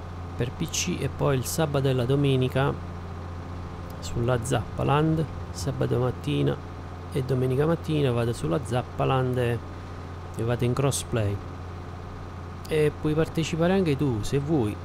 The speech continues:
visto che sei un follower del canale, insomma.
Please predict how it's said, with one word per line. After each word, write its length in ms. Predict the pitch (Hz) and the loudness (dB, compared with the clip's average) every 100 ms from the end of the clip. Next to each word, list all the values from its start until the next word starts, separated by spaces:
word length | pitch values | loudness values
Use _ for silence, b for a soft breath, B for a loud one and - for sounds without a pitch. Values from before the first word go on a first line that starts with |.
| - - - - - | -10 -10 -10 -10 -8
visto 320 | - 139 - 131 | -4 -2 0 2
che 80 | |
sei 760 | 120 - 127 120 120 117 113 113 | 2 2 2 4 4 2 2 2
un 100 | 113 | 2
follower 460 | 110 147 139 131 117 | 2 2 6 6 4
del 180 | 117 - | 0 2
canale, 300 | 175 104 85 - | 2 2 -2 -6
insomma. 340 | - 107 95 | -4 -4 -4